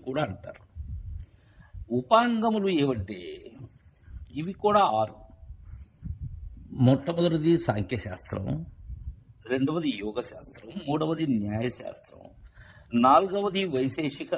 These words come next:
శాస్త్రము, ఐదు పూర్వమీమాంస శాస్త్రము, ఆరు ఉత్తర మీమాంస శాస్త్రం. ఇక్కడ మనం ఉపనిషత్తుల భావం చూసినట్లయితే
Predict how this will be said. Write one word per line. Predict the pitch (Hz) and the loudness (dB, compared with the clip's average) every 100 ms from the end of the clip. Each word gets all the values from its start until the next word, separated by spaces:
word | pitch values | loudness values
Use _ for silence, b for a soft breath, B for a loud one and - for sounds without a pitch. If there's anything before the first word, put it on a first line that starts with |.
| - - - | -6 -10 -8
శాస్త్రము, | - - - - - 110 127 - - - 127 | -8 -8 -12 -16 -12 -10 -10 -12 -10 0 2
ఐదు | 151 156 160 139 123 113 | 4 2 2 4 0 -2
పూర్వమీమాంస | - 143 151 165 135 123 123 110 117 - | -2 2 2 4 4 6 4 4 0 -2
శాస్త్రము, | 95 - - 92 87 - B B B B B - 117 | -6 -8 -12 -12 -12 -14 B B B B B -2 2
ఆరు | 147 156 135 113 101 90 - - - 135 | 2 2 0 0 -2 -4 -10 -20 -8 0
ఉత్తర | 170 170 170 | 0 4 6
మీమాంస | 131 120 107 101 247 120 | 8 6 4 0 -4 -8
శాస్త్రం. | - - - - - - - - - - - - - - - - b b b b b b b - | -10 -14 -20 -20 -20 -14 -12 -12 -14 -6 -2 -2 -4 -10 -14 -18 b b b b b b b -8
ఇక్కడ | 127 - 185 185 147 135 139 | 2 6 8 8 8 6 6
మనం | 139 143 135 135 | 8 8 8 6
ఉపనిషత్తుల | 127 165 202 220 180 208 185 120 | 4 0 0 0 4 4 4 4
భావం | 135 147 139 | 4 4 2
చూసినట్లయితే | 123 107 117 107 - 98 - 120 | -2 -6 -2 -4 -4 -8 -6 -6